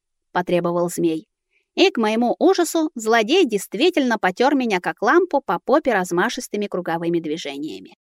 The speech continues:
Это было уже чересчур. На глазах у всех? От такой наглости я не выдержала и выразила своё возмущение единственным для меня доступным образом. Завизжала, как сирена. Высоко, пронзительно, на одной ноте.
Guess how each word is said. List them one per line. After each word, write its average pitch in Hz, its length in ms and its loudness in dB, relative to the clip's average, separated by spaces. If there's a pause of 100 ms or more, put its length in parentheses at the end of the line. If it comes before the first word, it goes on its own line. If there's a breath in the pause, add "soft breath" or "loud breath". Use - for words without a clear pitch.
(200)
Это 262 360 2
было 311 320 4
уже 190 280 2
чересчур. 180 560 -8 (600)
На 170 160 2
глазах 175 480 0
у - 20 -4
всех? - 440 -8 (460)
От 277 200 0
такой 415 300 4
наглости 294 520 4
я 247 180 4
не 214 140 0
выдержала 302 580 2 (260)
и 370 60 6
выразила 220 500 4
своё 190 320 2
возмущение 254 800 4
единственным 240 800 0
для 170 180 -2
меня 165 260 0
доступным 175 580 -4
образом. 147 500 -10 (400)
Завизжала, 208 760 4
как 185 200 -4
сирена. 170 420 -4 (340)
Высоко, 196 640 2
пронзительно, 185 800 2
на 226 180 2
одной 302 240 4
ноте. 196 340 -2